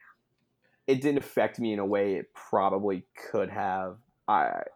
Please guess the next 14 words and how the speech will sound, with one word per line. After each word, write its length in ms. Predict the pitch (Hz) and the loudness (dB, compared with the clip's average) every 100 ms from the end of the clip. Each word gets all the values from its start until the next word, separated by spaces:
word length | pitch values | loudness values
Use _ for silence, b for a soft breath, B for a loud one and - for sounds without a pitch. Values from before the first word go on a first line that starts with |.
| _ | _
I 160 | 104 104 | -4 -4
just 220 | 104 - | -6 -8
kinda 220 | 110 104 | -6 -6
took 220 | - 101 | -4 -4
it 260 | 95 90 - _ _ - | -2 -4 -6 _ _ -4
as 500 | 104 95 95 101 - | 0 0 -2 -6 -14
what 240 | - 98 98 | -10 -4 -2
it 80 | |
was. 380 | 76 98 95 95 | 0 -2 -2 -2
Yeah, 340 | 92 110 107 104 b b b _ | -4 -4 -4 -6 b b b _
it 220 | 131 110 | -2 2
bothered 400 | 110 104 104 101 | 4 4 2 -2
me, 140 | 104 | -4
but 160 | 101 104 | -4 -6